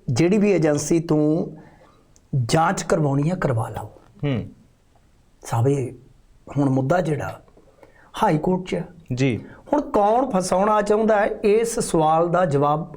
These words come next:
Speaker 1: ਗੁੰਝਲਦਾਰ ਹੋਏਗਾ ਕਿ ਇੰਨੇ ਚਿਰ ਬਾਅਦ ਜੇ ਪੀੜਤ ਪਰਿਵਾਰ ਉੱਥੇ ਪਹੁੰਚਿਆ ਹੈ
Speaker 2: ਹੂੰ।
Speaker 1: ਹਾਈ ਕੋਰਟ ਦੇ ਵਿੱਚ,
Speaker 2: ਤਾਂ ਕੀ ਕਾਰਨ ਹੈ?
Speaker 1: ਤਾਂ ਕੀ ਕਾਰਨ ਹੈ? ਉਹ,
Speaker 2: ਜੀ।
Speaker 1: ਉਹ ਤਾਂ ਉਹੀ ਦੱਸ ਸਕਦੇ ਆ,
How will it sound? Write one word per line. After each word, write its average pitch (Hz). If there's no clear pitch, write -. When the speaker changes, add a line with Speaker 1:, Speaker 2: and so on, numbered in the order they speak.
Speaker 1:
ਗੁੰਝਲਦਾਰ 160
ਹੋਏਗਾ 180
ਕਿ 220
ਇੰਨੇ 185
ਚਿਰ 180
ਬਾਅਦ 170
ਜੇ 175
ਪੀੜਤ 185
ਪਰਿਵਾਰ 147
ਉੱਥੇ 160
ਪਹੁੰਚਿਆ 170
ਹੈ -
Speaker 2:
ਹੂੰ। 127
Speaker 1:
ਹਾਈ 180
ਕੋਰਟ 175
ਦੇ 143
ਵਿੱਚ, -
Speaker 2:
ਤਾਂ 139
ਕੀ 143
ਕਾਰਨ 104
ਹੈ? 98
Speaker 1:
ਤਾਂ 220
ਕੀ 277
ਕਾਰਨ 240
ਹੈ? 277
ਉਹ, 269
Speaker 2:
ਜੀ। -
Speaker 1:
ਉਹ 180
ਤਾਂ 262
ਉਹੀ 220
ਦੱਸ 214
ਸਕਦੇ 160
ਆ, 196